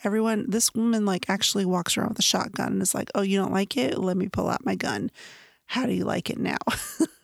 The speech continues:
Um, but I love her. Like, I wanted to protect her in the book so much because she has been through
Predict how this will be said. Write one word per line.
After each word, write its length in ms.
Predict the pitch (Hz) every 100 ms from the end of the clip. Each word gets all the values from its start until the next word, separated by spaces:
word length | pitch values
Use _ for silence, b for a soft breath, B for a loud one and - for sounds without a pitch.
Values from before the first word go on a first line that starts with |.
| - - B B B B B 392
Um, 480 | 226 190 196 - 269
but 280 | 202 202 -
I 80 | 202
love 200 | 208 233
her. 280 | 214 190 - -
Like, 200 | 226 196
I 80 |
wanted 300 | 196 202 202 -
to 80 |
protect 380 | - - 202 -
her 180 | 190 190
in 200 | - 196
the 80 | 190
book 300 | 196 - 190
so 320 | - 190 202
much 380 | 202 185 - -
because 260 | 190 185
she 220 | - 202 202
has 260 | 226 240
been 240 | - 185 180
through 420 | 190 180 180